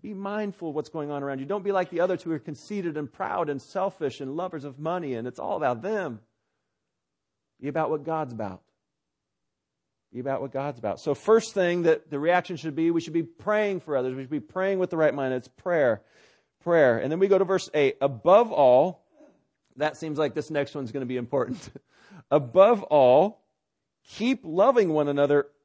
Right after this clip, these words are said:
earnestly, since love covers a multitude of sins." Again, it says, "Above all, keep loving one another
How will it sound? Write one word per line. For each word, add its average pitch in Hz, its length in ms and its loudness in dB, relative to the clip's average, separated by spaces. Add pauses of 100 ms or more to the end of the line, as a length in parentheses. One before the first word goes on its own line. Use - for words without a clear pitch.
earnestly, 123 760 0 (420)
since - 360 -6
love 185 600 2 (120)
covers 180 560 0 (100)
a 135 80 -4
multitude 165 600 -2
of 160 80 -8
sins." 98 520 -12 (760)
Again, 143 200 0
it 147 100 0
says, 139 180 -2
"Above 170 340 6
all, 170 240 6
keep 202 320 -10
loving 185 360 4
one 185 200 2
another 175 380 0